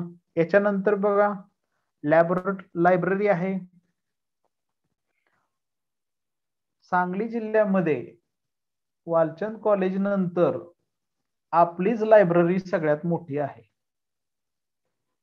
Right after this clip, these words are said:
एवढे पुस्तक आहेत. तुम्ही आता ऍडमिशनला आला असाल तर ते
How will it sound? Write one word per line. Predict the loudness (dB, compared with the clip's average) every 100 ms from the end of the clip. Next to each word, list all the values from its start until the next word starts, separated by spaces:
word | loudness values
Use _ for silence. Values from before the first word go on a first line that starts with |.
| _ _ _ _ _ 0
एवढे | 4 4
पुस्तक | 4 -2 -6 -8 -6
आहेत. | -8 -8 _ _ _ _ _ _ _ _ _ _ _ _ _ _ _ _ _ _ _ _
तुम्ही | 0 2 4
आता | 4 6 6 6 4 0 -6 _ _ -4
ऍडमिशनला | -2 -2 -4 -4 2 4
आला | 6 4
असाल | 2 -2 -4 -8 -10
तर | -12
ते | -8 -8